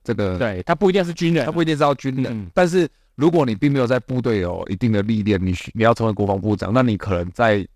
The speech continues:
Speaker 1: 你的过去的专业养成里面需要花更多的力气。
Speaker 2: 嗯。
Speaker 1: 好，那可是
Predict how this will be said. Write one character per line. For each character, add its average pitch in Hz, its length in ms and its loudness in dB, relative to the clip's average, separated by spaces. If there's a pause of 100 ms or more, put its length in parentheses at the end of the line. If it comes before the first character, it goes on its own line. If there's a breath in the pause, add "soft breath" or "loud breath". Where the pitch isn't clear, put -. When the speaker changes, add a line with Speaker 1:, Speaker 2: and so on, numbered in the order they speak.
(120)
Speaker 1:
你 110 120 -4
的 101 80 0
过 127 200 2
去 117 120 2
的 110 80 4
专 113 240 2
业 110 180 2
养 90 220 0
成 90 180 -6
里 92 40 -2
面 104 140 2
需 110 140 -2
要 101 160 4
花 98 240 2
更 98 240 -2
多 92 220 -2
的 95 80 -4
力 90 80 -4
气。 - 340 -8
Speaker 2:
嗯。 120 240 0 (220)
Speaker 1:
好， 92 200 -2 (220)
那 135 140 0
可 113 120 -2
是 139 160 4